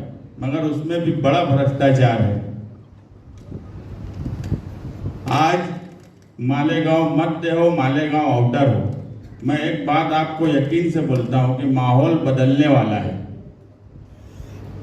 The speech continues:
और दोनों जगह माहौल हर हाल में बदलेगा।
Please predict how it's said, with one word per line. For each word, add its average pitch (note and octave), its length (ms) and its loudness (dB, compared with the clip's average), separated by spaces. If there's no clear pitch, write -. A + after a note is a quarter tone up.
और F3 140 4
दोनों F3+ 340 2
जगह G3 540 0
माहौल D#3 500 4
हर E3+ 220 -2
हाल E3+ 260 -2
में F3+ 240 -2
बदलेगा। E3+ 560 2